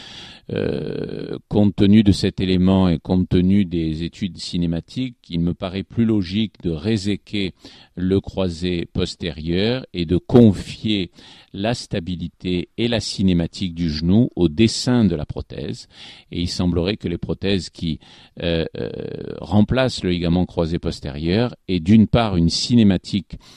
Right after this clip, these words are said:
euh, fiable ou plus fiable et, euh,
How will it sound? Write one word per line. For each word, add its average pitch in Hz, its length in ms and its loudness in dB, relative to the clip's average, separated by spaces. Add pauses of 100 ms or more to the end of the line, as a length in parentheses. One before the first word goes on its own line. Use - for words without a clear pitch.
(320)
euh, 53 140 -12 (340)
fiable 135 540 -2 (380)
ou 85 160 -4
plus - 240 4
fiable 107 560 -4 (400)
et, 120 420 2
euh, 90 240 0